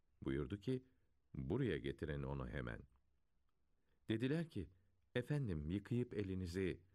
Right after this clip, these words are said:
bir yere otursanız olmaz mı daha iyi?" Kabul buyurmayınca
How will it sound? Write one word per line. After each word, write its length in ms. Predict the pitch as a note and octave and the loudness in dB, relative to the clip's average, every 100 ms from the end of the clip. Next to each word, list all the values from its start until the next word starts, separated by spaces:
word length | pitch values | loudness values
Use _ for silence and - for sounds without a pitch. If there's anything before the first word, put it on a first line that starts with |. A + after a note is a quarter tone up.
| - - _ _ _ | -20 -20 _ _ _
bir 120 | B3 | 2
yere 220 | C#3+ F2 E2 | 4 4 4
otursanız 640 | F2 A2 F#2 F2+ F2 D#2 | 2 0 0 0 0 2
olmaz 420 | F2 F2+ B2 C3+ | 0 2 2 4
mı 180 | A2+ D2 | 2 0
daha 320 | C#2 C#2 C2 | -2 -2 -2
iyi?" 360 | A#1 A1+ A1+ - _ _ _ _ _ _ _ _ _ _ _ _ _ _ _ _ _ - - | -2 -4 -6 -10 _ _ _ _ _ _ _ _ _ _ _ _ _ _ _ _ _ -16 -2
Kabul 360 | E3+ G3+ D#3 | 2 2 2
buyurmayınca 840 | A#2+ D3+ C#3 D#2 C#2+ C2 D2+ B2 | 4 4 4 2 0 0 0 0